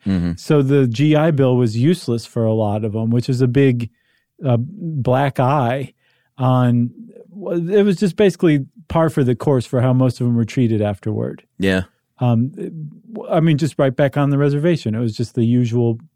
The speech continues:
Speaker 2: reservation life again.
Speaker 1: Uh, nineteen sixty-nine, there was a, a reunion at the Fourth Marine Division.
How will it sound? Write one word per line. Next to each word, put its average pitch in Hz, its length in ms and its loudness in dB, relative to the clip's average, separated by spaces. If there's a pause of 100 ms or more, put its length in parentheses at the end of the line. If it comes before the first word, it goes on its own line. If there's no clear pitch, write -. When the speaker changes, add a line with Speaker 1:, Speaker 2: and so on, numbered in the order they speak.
(180)
Speaker 2:
reservation 117 680 0
life 104 280 -8
again. 120 380 -10 (380)
Speaker 1:
Uh, 98 260 4
nineteen 110 380 2
sixty-nine, 110 960 0
there 95 120 2
was 90 220 0
a, 87 260 0 (160)
a 85 140 -2
reunion 107 800 0
at - 100 -10
the 98 60 -10
Fourth 101 300 -2
Marine 95 280 0
Division. 107 600 0